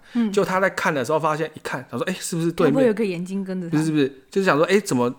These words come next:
Speaker 2: 可能对面有一个布这样子，什么，
Speaker 1: 嗯哼。
Speaker 2: 什么红，红色的东西这样子挡在那边？”
Speaker 1: 嗯哼哼。
Speaker 2: 他也不以为意，因为他看完之后发现，哎，怎么就没声音了？
Speaker 1: 嗯。
Speaker 2: 然后隔天早上起来，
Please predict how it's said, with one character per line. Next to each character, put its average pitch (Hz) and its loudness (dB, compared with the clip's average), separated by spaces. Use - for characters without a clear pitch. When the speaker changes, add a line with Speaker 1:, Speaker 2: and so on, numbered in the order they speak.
Speaker 2:
可 139 0
能 139 2
对 185 0
面 185 2
有 131 4
一 120 2
个 120 -4
布 135 -4
这 127 0
样 123 2
子， 107 -2
什 117 2
么， 120 2
Speaker 1:
嗯 120 2
哼。 113 2
Speaker 2:
什 110 2
么 117 0
红， 120 -4
红 123 -2
色 151 2
的 131 2
东 123 0
西 131 -8
这 143 -4
样 127 -2
子 123 -6
挡 101 -8
在 117 -2
那 113 0
边？” 247 2
Speaker 1:
嗯 - 0
哼 - -
哼。 190 -2
Speaker 2:
他 165 -4
也 139 2
不 156 -4
以 107 -10
为 107 -4
意， 123 -4
因 165 0
为 147 0
他 - -4
看 - -2
完 117 2
之 123 0
后 131 4
发 127 -2
现， 139 -4
哎， 113 -6
怎 - -8
么 98 -6
就 131 -2
没 110 0
声 104 -4
音 104 -2
了？ 104 -4
Speaker 1:
嗯。 208 -2
Speaker 2:
然 127 2
后 143 6
隔 143 2
天 147 2
早 127 0
上 135 0
起 107 -4
来， 92 -6